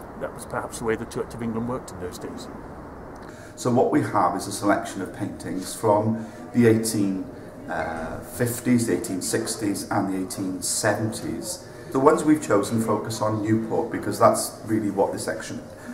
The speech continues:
Speaker 2: exhibition is about. It's about Victorian Newport through her eyes.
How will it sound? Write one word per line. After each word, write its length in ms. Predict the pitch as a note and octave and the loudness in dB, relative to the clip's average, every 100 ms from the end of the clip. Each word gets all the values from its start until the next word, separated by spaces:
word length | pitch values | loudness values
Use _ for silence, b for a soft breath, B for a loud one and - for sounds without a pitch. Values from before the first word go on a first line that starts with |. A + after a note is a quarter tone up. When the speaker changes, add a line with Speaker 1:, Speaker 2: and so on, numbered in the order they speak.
| B | B
Speaker 2:
exhibition 560 | A2+ A2+ A2 A2 G#2+ G#2 | 0 0 0 0 0 -2
is 120 | - | -4
about. 380 | - A2 - - | -2 0 0 -4
It's 140 | E2 | -6
about 360 | G2 F#2 F#2+ - | -4 -2 -2 -2
Victorian 540 | A#2 - G2+ F#2 F2+ | -6 -2 0 0 0
Newport 460 | F2+ F2+ G#2 F#2 - B B - | -4 -2 0 0 0 B B -12
through 280 | - A2+ G#2+ | -2 0 2
her 240 | A2 F#2+ F#2+ | 2 2 2
eyes. 560 | E2 D#2+ - - - | 0 -4 -8 -8 -10